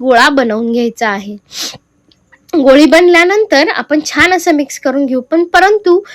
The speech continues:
मी हे दोनही उपाय जे सांगितलेले आहेत ते तुम्हाला फक्त आणि फक्त रात्री करायचे आहे आणि पंधरा दिवसातून तीन ते चार वेळेस हा उपाय केल्यानंतर आपले पंधरा दिवसात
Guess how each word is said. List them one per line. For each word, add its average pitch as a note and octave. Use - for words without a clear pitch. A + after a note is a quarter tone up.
मी F#4
हे E4
दोनही D#4+
उपाय D#4+
जे D4+
सांगितलेले C#4
आहेत E4+
ते C#4+
तुम्हाला C4+
फक्त D#4+
आणि D#4
फक्त -
रात्री D4+
करायचे C#4+
आहे D4
आणि C#4+
पंधरा D#4
दिवसातून G4
तीन F#4
ते G4+
चार D#4+
वेळेस F4+
हा F4
उपाय D4
केल्यानंतर C#4+
आपले C#4+
पंधरा C#4+
दिवसात D#4